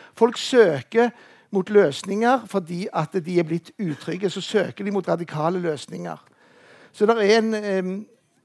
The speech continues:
der er en, et element i dette, s-, å, å skape et spill som gjør folk trygge, vil også gjøre politikken annerledes. Du vil få et annet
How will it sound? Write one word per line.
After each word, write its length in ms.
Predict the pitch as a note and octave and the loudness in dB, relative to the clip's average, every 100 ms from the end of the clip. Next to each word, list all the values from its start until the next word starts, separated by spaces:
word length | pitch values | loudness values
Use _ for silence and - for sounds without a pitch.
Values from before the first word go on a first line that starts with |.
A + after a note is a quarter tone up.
| _ | _
der 140 | F#3 G3 | -2 0
er 180 | F#3 G3 | 2 0
en, 180 | G#3 G#3 - - | 0 -4 -8 -14
et 140 | - F3 | -6 -2
element 520 | F#3+ G3 F#3+ B3 - | 0 2 2 0 -2
i 60 | G#3 | -4
dette, 540 | D#3+ - - F3 E3+ C3 _ _ _ - | -4 -4 -2 0 0 -4 _ _ _ -16
s-, 160 | - - | -14 -6
å, 260 | F#3+ F#3 G#3 | -2 -2 -2
å 80 | G3 | -6
skape 480 | - G3+ C3+ G3 | -2 -2 0 0
et 140 | - - | -2 -4
spill 260 | G3+ G3 | -4 -2
som 240 | A3 F#3+ E3 | -2 -4 -2
gjør 160 | F3+ | -4
folk 240 | F#3+ F#3+ - | -2 -6 -6
trygge, 480 | - A3 D#3 A3 F#3 _ _ _ _ _ _ | -6 -6 -2 0 0 _ _ _ _ _ _
vil 220 | - F3+ F#3 | 2 4 4
også 240 | D3+ E3 | 2 0
gjøre 240 | D3 D#3+ D3+ | 0 -2 -2
politikken 640 | D#3 D#3 - F#3+ - F3+ | -6 -6 -6 -8 -6 -6
annerledes. 540 | C#3 C#3+ D3 D3+ C#3 - | -6 -6 -6 -6 -10 -8
Du 60 | |
vil 100 | E3+ | -8
få 140 | D3+ E3+ | -8 -10
et 60 | - | -6
annet 240 | D3+ F#3+ | -4 -4